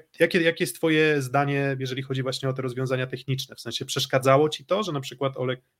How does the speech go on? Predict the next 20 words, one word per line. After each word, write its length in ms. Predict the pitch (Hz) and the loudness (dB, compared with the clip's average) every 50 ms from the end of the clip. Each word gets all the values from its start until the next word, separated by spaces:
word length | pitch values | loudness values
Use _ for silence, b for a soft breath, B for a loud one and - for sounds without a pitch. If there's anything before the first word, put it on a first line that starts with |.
| _ - | _ -16
Śliwka 680 | - - 135 127 131 - - 123 120 120 117 120 - _ - 139 131 - | -10 -6 -6 -6 -4 0 2 2 2 2 0 -2 -6 _ -20 -20 -18 -10
miał 240 | 131 120 120 120 120 | -6 -2 -2 -2 -2
te 120 | 120 127 120 | -2 -2 -4
rozwiązania 640 | 120 110 110 117 117 113 120 117 117 117 117 117 117 b b b b b b b _ _ | -4 -4 -4 -4 -4 -2 -2 -2 0 0 0 -2 -2 b b b b b b b _ _
które 260 | - 127 127 123 123 - | 0 4 6 6 6 6
t-, 420 | - _ - 147 - - - 139 | 4 _ -16 -16 -16 -14 -6 -2
momentami 400 | 127 127 139 139 135 139 147 143 | 0 2 4 6 6 6 6 4
przypominały, 580 | 139 - - 143 139 139 135 135 135 139 139 135 135 | 0 -2 -2 -2 0 2 4 4 4 4 2 2 2
nie 80 | 135 | 2
wiem, 100 | 127 113 | 2 2
może 200 | 110 113 110 127 | 0 -2 -2 0
bardziej 240 | 120 127 131 127 123 | 0 0 -2 -2 -2
koszykówkę 500 | - 135 - - 131 - 135 - - 127 | -4 -6 -4 -4 -6 -6 -6 -2 0 0
albo 160 | 123 123 127 | 0 0 -2
piłkę 240 | 123 - 131 - 131 | -4 -8 -6 -2 0
ręczną, 340 | 123 131 131 131 - 110 104 | 0 0 0 -2 -4 -8 -8
a 40 | 104 | -6
nie 80 | 101 | -8
siatkówkę, 480 | - - - _ - 110 - - 175 185 | -10 -12 -14 _ -18 -10 -6 -6 -4 -4
czy, 340 | - - 156 151 143 143 | -4 -2 0 0 0 0